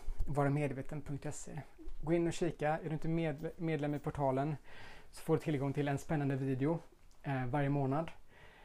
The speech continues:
Eh, du får en härlig meditation och du får, eh, vara med på ett härligt samtal där vi är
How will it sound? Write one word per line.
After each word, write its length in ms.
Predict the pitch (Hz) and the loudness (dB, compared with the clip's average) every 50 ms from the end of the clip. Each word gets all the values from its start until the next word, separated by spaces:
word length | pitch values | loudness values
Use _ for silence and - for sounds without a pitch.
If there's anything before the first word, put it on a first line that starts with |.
| - - - - - - - | -20 -20 -20 -14 -12 -8 -2
Eh, 760 | 151 139 139 135 131 127 127 127 127 123 123 127 127 139 151 - | 0 2 4 4 4 4 2 2 0 0 0 0 -2 -2 -4 -6
du 80 | 139 | -4
får 120 | - - 143 | -2 0 2
en 60 | 123 | 2
härlig 180 | 135 139 135 131 | 2 2 2 2
meditation 640 | 135 135 131 - 131 - - 143 143 160 180 175 156 - - - - - - - - - - - - - - - - 151 | 2 0 0 -2 -2 -2 0 0 2 2 0 -2 -4 -6 -14 -20 -20 -20 -20 -18 -16 -14 -14 -12 -12 -12 -12 -8 -2 -2
och 200 | 143 139 - - | -2 -2 -4 -2
du 80 | - 143 | -2 -2
får, 420 | 135 - - 143 135 131 131 131 | -2 0 0 0 2 2 4 4
eh, 340 | 131 131 127 127 127 123 127 | 4 4 4 2 0 0 -2
vara 200 | 117 127 131 131 | 0 0 0 0
med 360 | 131 135 135 131 127 123 120 | 2 2 2 2 2 0 -2
på 60 | - 127 | -4 -6
ett 80 | - | -4
härligt 240 | 123 135 127 123 120 | -2 -2 -2 -2 -2
samtal 560 | - - 139 127 120 - 143 143 139 139 123 | -2 -4 -4 -4 -4 -2 -2 0 0 0 -2
där 180 | 123 131 127 123 | -2 -2 -2 -2
vi 200 | 117 127 127 131 | -2 -2 -2 -2
är 260 | 135 120 120 123 | -2 -2 -4 -4